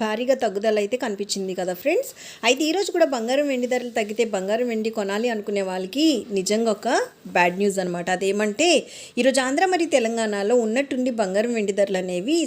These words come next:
స్వల్పంగా పెరిగాయి ఫ్రెండ్స్. వీడియోని అయితే ఎక్కడ స్కిప్ చేయకుండా ఎండింగ్ వరకు చూడండి. అయితే వీడియోలోకి వెళ్ళిపోయి ఈ రోజుటి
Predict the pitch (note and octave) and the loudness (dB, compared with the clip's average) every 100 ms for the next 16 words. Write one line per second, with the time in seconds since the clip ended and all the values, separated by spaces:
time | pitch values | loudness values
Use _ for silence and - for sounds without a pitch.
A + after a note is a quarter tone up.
0 | - G3 F3+ G#3 G3+ G3+ F#3+ F3+ F#3 E3+ | 2 2 2 2 2 2 0 0 0 2
1 | C4+ G4 C5+ - - - - D#4+ F#4+ G4 | 2 2 0 -8 -18 -10 0 2 4 2
2 | E4 E4 F#4+ G4 F4 E4+ D#4 D#4 D4 B3+ | 0 0 0 0 -2 0 0 2 2 2
3 | C#4 C#4 C4 C4 B3 A#3+ B3+ F4+ - G#3 | 4 2 2 0 0 2 2 0 2 0
4 | G3+ B3+ A#3 A#3+ C4 C4 B3+ B3 D4 D4 | 0 -2 2 4 4 2 0 2 2 4
5 | D#4+ D#4+ C#4 B3+ C4+ | 6 6 6 4 2